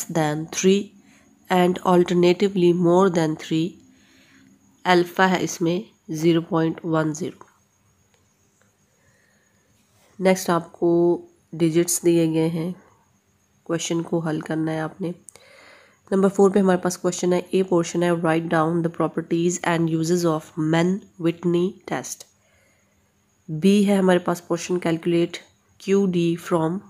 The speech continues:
following data।" ठीक है जी, ये स्कोर है, फॉलोइंग डेटा है आपके पास, आपने बताना है, क्यू डी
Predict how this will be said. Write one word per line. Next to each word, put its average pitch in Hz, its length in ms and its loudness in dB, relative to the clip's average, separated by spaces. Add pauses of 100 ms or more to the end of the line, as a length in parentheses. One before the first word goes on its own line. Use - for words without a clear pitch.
(140)
following 160 420 2
data।" 123 260 -10 (260)
ठीक - 160 -10
है 175 60 0
जी, 180 100 -2
ये 170 120 -2
स्कोर 156 460 -4
है, 175 160 -6 (1400)
फॉलोइंग 180 380 4
डेटा 165 280 0
है 175 220 -2
आपके 165 300 -6
पास, 160 360 -4
आपने 160 380 -2
बताना 147 460 -4
है, 170 260 -6 (340)
क्यू 156 200 -8
डी 165 240 -2